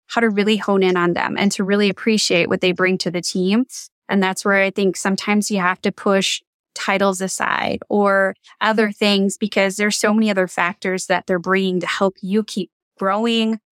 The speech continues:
bringing in new perspective. Maybe they're helping you leap over challenges way quicker and faster than you even realized if you sat and analyzed the whole situation.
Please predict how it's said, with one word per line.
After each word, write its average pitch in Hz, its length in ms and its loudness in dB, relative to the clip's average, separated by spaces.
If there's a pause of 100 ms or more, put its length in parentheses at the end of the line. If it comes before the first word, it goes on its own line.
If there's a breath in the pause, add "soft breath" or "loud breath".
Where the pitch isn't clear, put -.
(340)
bringing 202 500 0
in 208 180 2
new 185 160 0 (140)
perspective. 220 880 -2
Maybe 190 360 0
they're 185 120 0
helping 196 400 -2
you 185 140 0
leap 190 360 0
over 185 240 0
challenges 185 640 0
way 196 240 0
quicker 196 340 0
and 185 120 0
faster 180 420 -2
than 180 180 2
you 175 120 -2
even 175 360 0
realized 208 580 -2
if - 140 -12
you 180 100 -12
sat 180 440 0 (380)
and 190 160 -4
analyzed - 600 -2
the 208 80 -2
whole - 220 -2
situation. - 880 -2